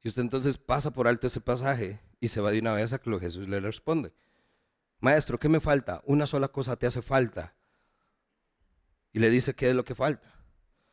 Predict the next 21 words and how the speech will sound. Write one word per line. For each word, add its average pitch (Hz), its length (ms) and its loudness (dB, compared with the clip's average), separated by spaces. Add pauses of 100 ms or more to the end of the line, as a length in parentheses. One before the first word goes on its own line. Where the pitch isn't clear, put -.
(180)
Pero 123 240 2
no 127 220 4
pase 156 380 -6
por 143 240 -4
alto, 123 520 0 (1200)
dice 117 280 -2
que 117 160 -6
Jesús 123 340 -4
lo 127 80 -2
miró 113 240 -4
¿con 117 140 -10
qué? 185 200 -10 (1800)
Con 104 180 -6
amor. 82 240 -4 (1500)
Un 131 160 0
chamaco 107 560 0 (320)
soberbio, 107 640 0 (1040)
cerraditico 127 1000 4
como 147 160 4
él 139 100 6
solo. 117 300 4